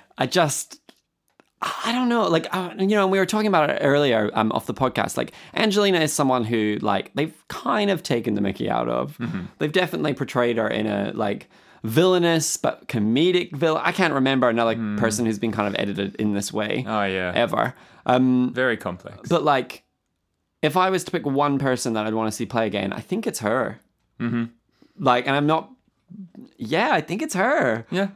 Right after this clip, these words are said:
Speaker 1: I would love to see her play again, and I think she'd do well.
Speaker 2: Like, she's very dynamic.
Speaker 1: Yeah.
Speaker 2: She is entertaining.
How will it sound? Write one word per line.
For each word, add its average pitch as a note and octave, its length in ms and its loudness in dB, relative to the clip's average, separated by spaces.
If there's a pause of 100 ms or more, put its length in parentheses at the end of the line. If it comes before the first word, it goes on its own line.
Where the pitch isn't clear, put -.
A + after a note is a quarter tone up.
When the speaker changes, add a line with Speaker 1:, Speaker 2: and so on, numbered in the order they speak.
Speaker 1:
I F3 80 0
would G3+ 160 0
love G#3+ 340 2
to C#4+ 80 -4
see B3+ 200 0
her D#3+ 120 2
play C3 280 0
again, G#2+ 280 -2
and E3 120 2
I G#3+ 80 2
think G#3+ 180 -2
she'd G#3 220 -2
do A3+ 160 0
well. F3+ 560 2
Speaker 2:
Like, C3 140 0
she's C#3+ 240 -4
very B2+ 360 2
dynamic. F2+ 680 -2
Speaker 1:
Yeah. F#3 400 2
Speaker 2:
She C#3 80 0
is B2+ 140 0
entertaining. F2+ 720 -4